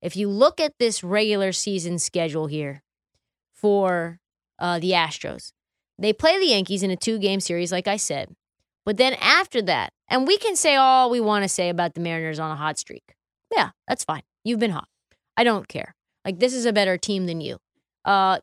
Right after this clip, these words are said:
they have a three-game series against the Mariners after that, a three-game series against the A's, who are basically fielding, uh,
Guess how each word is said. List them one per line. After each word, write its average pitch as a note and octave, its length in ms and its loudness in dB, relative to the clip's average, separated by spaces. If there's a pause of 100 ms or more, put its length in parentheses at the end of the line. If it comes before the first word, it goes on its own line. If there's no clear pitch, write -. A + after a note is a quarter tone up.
they G#3+ 140 0
have A3+ 200 6
a G3 60 0
three-game C4+ 560 2
series B3+ 440 0
against G#3+ 380 0
the G#3+ 80 0
Mariners F3+ 480 -2
after E3 300 -2
that, F#3 260 2 (580)
a F3+ 600 0 (460)
three-game B3+ 580 4
series G#3+ 480 2
against F#3 340 -2
the - 180 -4
A's, G#3 460 0 (220)
who A#3 100 0
are G3 140 2
basically G3 720 0 (160)
fielding, G#3+ 840 0
uh, G3 420 2